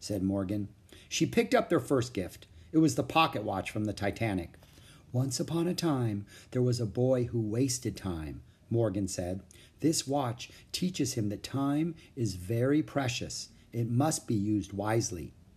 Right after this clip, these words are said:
Morgan picked up their second gift, the eagle's feather from the Lakota Indians. "Sometimes the boy was afraid to stand up for himself,"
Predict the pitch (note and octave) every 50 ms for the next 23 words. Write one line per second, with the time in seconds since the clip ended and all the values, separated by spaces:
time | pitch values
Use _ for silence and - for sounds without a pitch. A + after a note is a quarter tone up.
0 | - - - - - - - - - E3+ G#3 A#3 A3 C4+ A#3 - - G#3+ F#3+ -
1 | G3 - - D#3 C3 - - E3 D#3+ B2 - A#2 G#2 G2+ F#2 D#2 - - - -
2 | - - - - - D3 C#3+ - - F#3 G3 D#3+ E3+ C#3 A#2+ - - B2 A#2 G#2
3 | A2+ A2 G2+ - C3 A#2+ A#2 A#2 A#2 A#2+ B2 A#2+ - C#3 C3+ B2 B2 B2 B2 B2
4 | A#2+ A2 G#2+ F2+ D2+ C#2+ C#2 B1+ - - - - - - - - - - - -
5 | - - - - E3+ G#3 A3 F#3+ E3+ D#3 C#3 B2 A2+ A2+ A2 F#2+ F#2+ A#2 G2 F#2+
6 | A#2+ A2+ A2+ A2+ G#2 G#2+ - - - - - A2+ A2 G#2 G2 G2+ - - - A2+
7 | G#2 G2+ F#2+ E2+ C3+ F3+ F#3 - - A#2+ G2+ - F#2+ F#2 E2+ - - E2+ C#2+ -
8 | -